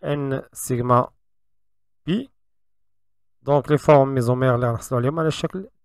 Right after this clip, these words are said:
التالي. Had le doublé sera déplacé à la sigma. Tout le doublé ici sera déplacé à la, le carbone C. Donc, on a la, la structure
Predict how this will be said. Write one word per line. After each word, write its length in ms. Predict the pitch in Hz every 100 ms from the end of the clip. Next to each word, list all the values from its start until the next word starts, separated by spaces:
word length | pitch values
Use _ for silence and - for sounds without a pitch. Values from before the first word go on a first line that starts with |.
| -
التالي. 240 | 165 98 _ _ _ _ _ _ _ _ _ _ _ _ _ _ _ _ _ _ -
Had 220 | 123 147
le 140 | 147
doublé 360 | 139 147 135 139
sera 400 | 120 131 127 127
déplacé 500 | 135 131 139 127 -
à 100 | 123
la 280 | 117 120 120 - 120
sigma. 540 | - 120 113 147 220
Tout 100 | -
le 380 | 165 156 151 156
doublé 360 | 127 135 135 135
ici 260 | 123 - 135
sera 260 | - 123
déplacé 380 | 123 - 123 -
à 60 | 120
la, 100 | 120
le 140 | 117
carbone 400 | - 117 120 120
C. 380 | - - 160 214 _ _ _
Donc, 320 | 120 127 151 143
on 80 |
a 240 | 123 - 135
la, 280 | 131 135 -
la 120 | 139
structure 680 | - - 135 - 135 151 160